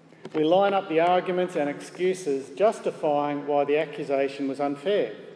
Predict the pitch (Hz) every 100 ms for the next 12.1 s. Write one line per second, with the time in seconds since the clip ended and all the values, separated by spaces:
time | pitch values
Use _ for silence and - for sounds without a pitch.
0 | - - - - - - - 180 180 180
1 | 170 156 160 156 202 196 143 147 147 160
2 | 147 - 156 151 143 143 147 - 147 143
3 | 143 - 214 220 - - - - - -
4 | - - - - - - 185 180 190 185
5 | 185 185 180 165 180 165 160 165 208 214
6 | 170 151 143 170 185 247 - 139 - -
7 | - - - - - - - - - -
8 | - - _ - - - - - - -
9 | - 151 143 180 202 - 156 143 170 220
10 | - - - - - - - - - -
11 | - 185 175 151 151 160 156 202 175 117